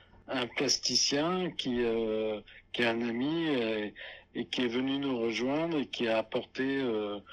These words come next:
il était pas là au début, mais il est venu nous rejoindre et il, il a apporté son, son regard de plasticien sur nos,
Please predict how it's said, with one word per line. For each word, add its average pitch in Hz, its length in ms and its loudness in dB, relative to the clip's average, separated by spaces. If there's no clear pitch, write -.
il 120 100 0
était 123 260 2
pas 120 160 0
là 120 120 2
au 120 80 2
début, 117 420 0
mais 123 260 0
il 110 240 -4
est 110 60 -2
venu 120 220 -4
nous 120 160 -2
rejoindre 123 460 0
et 107 300 -6
il, 131 120 -4
il 127 120 0
a 135 100 4
apporté 139 500 0
son, 117 400 -2
son 113 260 -4
regard 117 400 0
de 113 160 -4
plasticien - 800 -2
sur 107 260 -2
nos, 101 240 -4